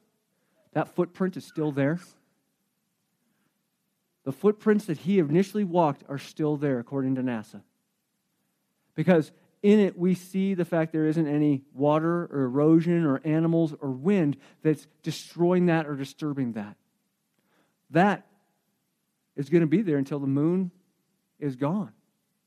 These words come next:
And when you think about that, the things that we do in our lives and the way that we plant seeds in people's lives are like that footstep. They will last, even possibly, in eternity. That will make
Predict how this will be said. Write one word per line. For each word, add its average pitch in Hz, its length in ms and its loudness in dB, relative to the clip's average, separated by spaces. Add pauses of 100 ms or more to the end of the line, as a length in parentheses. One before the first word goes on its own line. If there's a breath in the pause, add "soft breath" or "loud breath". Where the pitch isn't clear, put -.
(1300)
And 160 80 4
when 180 60 8
you 156 80 4
think 240 220 -2
about 165 300 -4
that, 127 200 -6 (840)
the 160 100 0
things 220 420 2
that 170 120 -2
we 185 220 0
do 175 300 0
in 170 80 2
our 165 160 2
lives 160 360 -2
and 143 80 -2
the 131 40 0
way 160 160 0
that 185 80 0
we 180 100 0
plant 175 360 -6
seeds 180 340 -6
in 147 60 -2
people's 160 320 -6
lives 156 260 -4 (220 soft breath)
are 156 100 0
like 156 260 -2
that 170 200 -2
footstep. 196 480 -6 (180 soft breath)
They 185 140 10
will 226 360 6
last, 180 520 0 (1300)
even 214 220 0
possibly, 131 640 -10 (340)
in 147 120 -2
eternity. 180 460 -6 (1120)
That 175 140 0
will 170 100 0
make 190 380 4